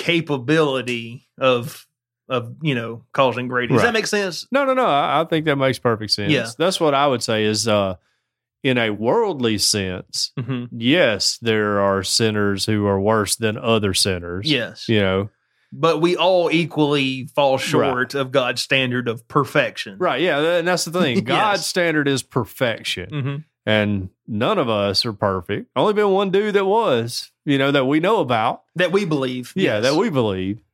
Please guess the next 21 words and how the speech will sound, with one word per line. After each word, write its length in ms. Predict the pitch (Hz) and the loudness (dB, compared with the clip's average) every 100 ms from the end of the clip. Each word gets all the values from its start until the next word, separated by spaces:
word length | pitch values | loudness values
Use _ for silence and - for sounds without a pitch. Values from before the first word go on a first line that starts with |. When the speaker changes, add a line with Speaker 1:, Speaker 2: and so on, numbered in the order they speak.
| _ | _
Speaker 2:
Yeah, 220 | 190 110 | 0 2
as 280 | 95 110 113 | 2 0 0
Christians. 600 | - 104 - 107 101 143 | 0 0 0 -2 0 0
Speaker 1:
Mm-hmm. 260 | 139 156 - | -2 -4 0
Speaker 2:
And 720 | 113 110 107 107 107 107 131 | 2 2 0 -2 -6 -8 -8
so 600 | - 135 123 117 113 92 _ _ _ - | -4 0 0 0 -2 -6 _ _ _ -10
we're 280 | 113 147 147 | -2 0 2
all 400 | 175 151 135 135 | 2 2 2 2
in 100 | 135 | 0
the 60 | |
same 340 | 123 151 143 123 | 0 0 0 0
boat 320 | 113 123 98 - _ | 0 0 -2 -10 _
in 220 | 127 117 104 | -6 -4 0
God's 360 | 107 107 98 | 2 2 2
eyes 420 | 101 98 95 95 | 2 2 2 -2
as 120 | 98 90 | -4 -2
far 340 | 101 95 90 | 0 2 0
as 180 | 90 90 | -2 -2
sin 600 | - 104 95 92 95 95 | 0 0 0 -2 -4 0
making 380 | 101 95 101 95 | 0 0 -2 0
us 180 | 95 | 0